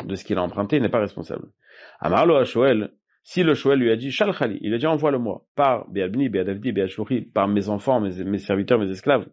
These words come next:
euh, mes shluchim, ou alors par tes enfants, tes esclaves, et cetera. Ou alors, Osha Amar lo Hamashi, la reine Mishalcha, Lecha, Be'albno, Be'adavdi, Be'ashluchi, Be'adavdcha, Be'adavdcha, Be'ashluchacha.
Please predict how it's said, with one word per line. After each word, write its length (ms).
euh, 120
mes 80
shluchim, 460
ou 100
alors 380
par 180
tes 180
enfants, 420
tes 220
esclaves, 300
et 40
cetera. 540
Ou 120
alors, 360
Osha 240
Amar 160
lo 80
Hamashi, 360
la 120
reine 200
Mishalcha, 380
Lecha, 240
Be'albno, 340
Be'adavdi, 360
Be'ashluchi, 380
Be'adavdcha, 440
Be'adavdcha, 420
Be'ashluchacha. 640